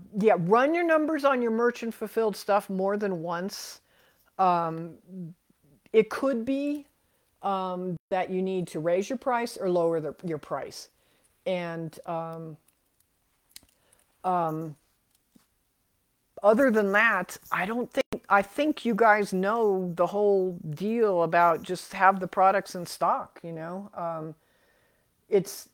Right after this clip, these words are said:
those few things will get you going on merchant fulfilling. So we've got a couple steps. First of all, set up your shipping templates.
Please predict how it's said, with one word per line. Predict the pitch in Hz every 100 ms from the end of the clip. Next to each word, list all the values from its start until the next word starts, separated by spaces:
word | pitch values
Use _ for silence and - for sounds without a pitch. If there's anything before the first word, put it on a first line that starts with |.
| _
those | 208 180 220 262 -
few | - 247 262
things | 240 - 196 170 170 180 -
will | 185 196
get | 185 175 214 -
you | 202 175 196
going | 185 190 190 190 180
on | 170
merchant | 165 165 - 156
fulfilling. | 165 151 170 143 139 131
So | - 170
we've | 160 175
got | 202 196
a |
couple | 185 - - 226
steps. | - 190 151
First | - 294 311 -
of |
all, | 247 233
set | - 214
up | 214 220
your | 208 196
shipping | - 185 - 151
templates. | - 143 - - - -